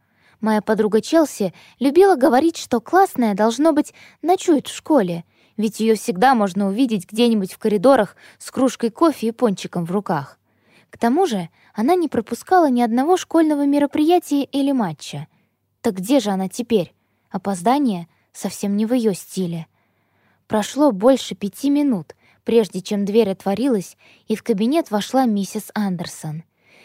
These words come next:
На ее свитере было кофейное пятно, очки сидели на носу немного криво.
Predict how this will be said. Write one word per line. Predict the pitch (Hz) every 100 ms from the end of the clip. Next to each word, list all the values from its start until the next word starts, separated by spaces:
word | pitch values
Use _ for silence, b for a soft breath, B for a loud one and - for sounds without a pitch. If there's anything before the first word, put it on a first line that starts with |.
| b -
На | 214
ее | 208 214
свитере | - 262 269 214 180
было | 208 208
кофейное | 220 202 226 214 214
пятно, | 202 240 - 214 160 151 b b 143 -
очки | 202 - 240
сидели | 208 214 202 233 202
на | 196
носу | 196 202 -
немного | 240 202 214 208 220
криво. | - 220 185 160